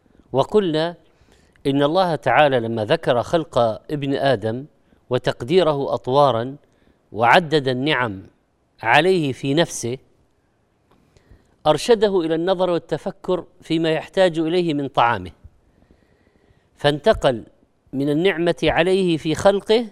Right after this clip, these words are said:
إلى النعمة عليه فيما حوله وفيما يحتاجه، فقال: "فلينظر الإنسان إلى طعامه". وهذا التسلسل في عرض النعم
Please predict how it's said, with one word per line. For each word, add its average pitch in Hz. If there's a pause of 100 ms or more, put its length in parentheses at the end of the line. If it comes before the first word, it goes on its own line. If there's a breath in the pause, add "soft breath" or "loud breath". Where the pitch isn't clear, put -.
(300)
إلى 160
النعمة 156
عليه 170 (920)
فيما 156
حوله 202
وفيما 175
يحتاجه، 143 (1500)
فقال: 240
"فلينظر 196
الإنسان 175
إلى 143
طعامه". 95 (1300 soft breath)
وهذا 160
التسلسل 151
في 143
عرض 147
النعم 165